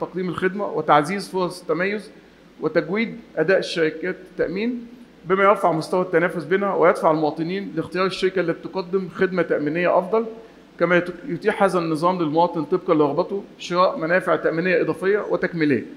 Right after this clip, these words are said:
يعني مش بالضرورة يختار بس التأمين اللي هو موجود في ال-، منظومة التأمين الصحي، ولكن القسائم الصحية دي هتدي له كمان الفرصة إنه ياخد حاجة إضافية أو يطلب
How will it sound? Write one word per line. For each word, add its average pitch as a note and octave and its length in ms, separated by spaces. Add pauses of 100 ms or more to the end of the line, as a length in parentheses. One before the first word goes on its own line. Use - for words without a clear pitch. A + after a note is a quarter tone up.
(320)
يعني E3+ 220
مش F3 140
بالضرورة F#3 440
يختار G3 320
بس G3+ 340 (360)
التأمين F#3 400
اللي E3 120
هو F#3 120
موجود E3 520 (300)
في E3 460
ال-، C#3 720 (240)
منظومة D3+ 300
التأمين F#3+ 240
الصحي، F#3+ 360
ولكن F#3+ 380 (380)
القسائم E3 340
الصحية A3 320
دي A3+ 80
هتدي G#3 340
له G#3+ 80
كمان G#3 240
الفرصة G3+ 360
إنه F3 160
ياخد G3 240 (840)
حاجة F3+ 360
إضافية E3 380
أو G3 280
يطلب G3 300